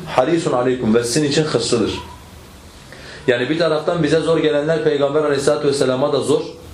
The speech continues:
Ondan dolayı bize dünyada ve ahirette zor olabilecek her şeyi bizden kaldırmış.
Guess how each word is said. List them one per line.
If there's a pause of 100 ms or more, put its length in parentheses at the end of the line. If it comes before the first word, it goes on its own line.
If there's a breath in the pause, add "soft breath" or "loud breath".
(140)
Ondan
dolayı
bize
dünyada
ve
ahirette
zor
olabilecek
her
şeyi (160)
bizden
kaldırmış.